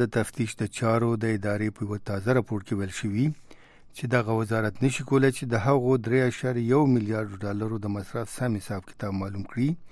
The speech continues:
چې د افغانستان امنیتي قواو ته ورکړل شوي وي.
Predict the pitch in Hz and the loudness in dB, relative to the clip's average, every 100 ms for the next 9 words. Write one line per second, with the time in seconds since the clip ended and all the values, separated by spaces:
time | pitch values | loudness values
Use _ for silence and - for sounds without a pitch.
0 | - - - - 127 110 101 101 98 - | -16 -14 -14 -10 -2 -2 0 -4 -6 -4
1 | 107 113 139 107 104 95 - - 98 95 | 0 2 0 0 -4 -6 -10 -8 -8 -8
2 | - 98 92 90 101 - 143 98 82 | -8 -8 -8 -10 -10 -6 -4 -4 -8